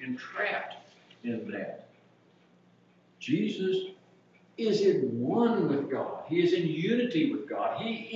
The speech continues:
is God made man. And so when we reflect on Jesus, we need to understand we're reflecting on God.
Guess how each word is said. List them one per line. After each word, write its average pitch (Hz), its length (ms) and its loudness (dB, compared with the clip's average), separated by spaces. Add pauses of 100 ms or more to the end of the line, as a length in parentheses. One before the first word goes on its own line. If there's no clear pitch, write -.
(120)
is 262 240 0 (100)
God 202 560 0
made 226 380 0
man. 285 420 0 (1800)
And - 140 0
so 190 260 4
when 233 320 2
we 220 120 0
reflect 220 640 0
on 185 180 -2
Jesus, 196 540 -2
we 214 140 -2
need 208 240 2
to - 180 -2 (260)
understand 196 1000 0 (300)
we're 247 200 6
reflecting 196 960 -2
on 196 180 -4
God. 254 460 2